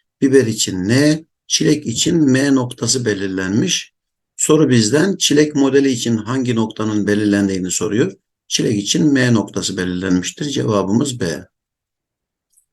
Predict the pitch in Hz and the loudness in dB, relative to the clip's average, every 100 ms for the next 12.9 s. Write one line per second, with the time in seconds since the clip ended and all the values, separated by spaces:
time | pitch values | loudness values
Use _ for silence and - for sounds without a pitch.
0 | _ _ _ _ _ _ _ _ 110 113 | _ _ _ _ _ _ _ _ -2 0
1 | 160 156 165 202 - 160 160 - 170 143 | 2 2 2 0 2 0 0 -2 0 0
2 | 139 143 135 127 123 156 196 - 127 113 | 0 0 0 2 2 2 2 0 0 -2
3 | 104 - 156 180 135 131 - 110 117 - | 0 0 -2 -2 -4 -4 -4 -2 -2 -2
4 | 110 113 113 127 123 107 107 107 107 - | -4 -4 -2 0 2 4 2 2 -2 -4
5 | - 90 82 87 - 90 85 87 80 - | -4 -4 -4 -6 -8 -8 -6 -4 -4 -4
6 | 87 82 82 - - _ _ _ _ _ | -4 -4 -6 -10 -16 _ _ _ _ _
7 | _ _ _ _ - 147 165 - - 156 | _ _ _ _ -2 2 2 2 4 6
8 | 156 160 151 - 156 147 127 120 110 - | 6 4 4 4 4 4 4 0 -2 -2
9 | 143 156 120 120 117 113 110 107 107 170 | -2 2 4 4 4 2 2 -2 -4 -6
10 | 185 _ _ _ _ _ _ _ - 127 | -8 _ _ _ _ _ _ _ -2 2
11 | 139 156 - 139 131 139 135 127 131 131 | 4 2 0 4 6 6 6 4 2 2
12 | 123 135 135 104 110 - - - | 4 4 4 0 -2 -6 -10 -14